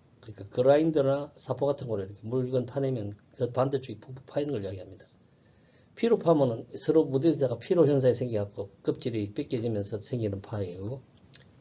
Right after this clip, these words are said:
부식은 역시 아까 산이나 가스, 액체 이런 데에서 부식이 돼서 생기는 마모, 그런 것들이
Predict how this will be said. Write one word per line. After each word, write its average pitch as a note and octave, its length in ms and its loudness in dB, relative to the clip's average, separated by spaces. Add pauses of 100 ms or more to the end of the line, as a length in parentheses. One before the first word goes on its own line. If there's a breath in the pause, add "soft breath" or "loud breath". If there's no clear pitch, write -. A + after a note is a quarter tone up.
(120)
부식은 F3+ 600 8 (600)
역시 D3+ 400 0
아까 A#2+ 300 -2 (280)
산이나 A#2+ 600 -2 (120)
가스, A2+ 500 -8
액체 C3 280 -2
이런 C3 240 0
데에서 A2 300 -2
부식이 E3 360 0
돼서 G#2+ 260 0
생기는 F#2+ 520 -6
마모, F2+ 320 -8 (1120)
그런 A#2 200 0
것들이 A2+ 480 -2